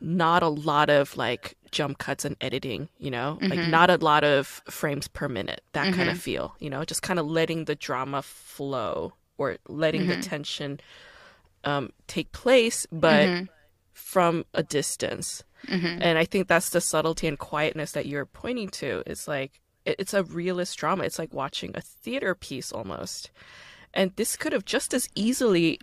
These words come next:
Speaker 1: I think, become, like, a makjang drama. It could have, if
Speaker 2: Yeah.
Speaker 1: they made certain stylistic choices or aesthetic choices. But,
Speaker 2: Yeah.
Speaker 1: um,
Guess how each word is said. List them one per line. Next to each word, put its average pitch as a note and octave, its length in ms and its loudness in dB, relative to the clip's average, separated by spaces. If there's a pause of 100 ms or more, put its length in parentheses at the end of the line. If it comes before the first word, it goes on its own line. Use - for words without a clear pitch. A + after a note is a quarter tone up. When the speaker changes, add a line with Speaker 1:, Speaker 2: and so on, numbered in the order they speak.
(100)
Speaker 1:
I E3+ 80 0
think, G#3 380 0
become, G3 520 2
like, D#3 180 -2
a D3+ 60 0
makjang D3 540 -4
drama. C3+ 600 -4
It - 120 4
could - 180 4
have, - 320 6 (280)
if D#3+ 240 8
Speaker 2:
Yeah. - 180 2
Speaker 1:
they E3 320 6
made E3+ 400 8
certain - 300 0
stylistic D#3+ 580 0
choices E3 400 -2
or D3 80 2
aesthetic G#3 400 2
choices. - 580 0
But, D#3 220 4 (280)
Speaker 2:
Yeah. D#3+ 200 -2
Speaker 1:
um, D#3 360 2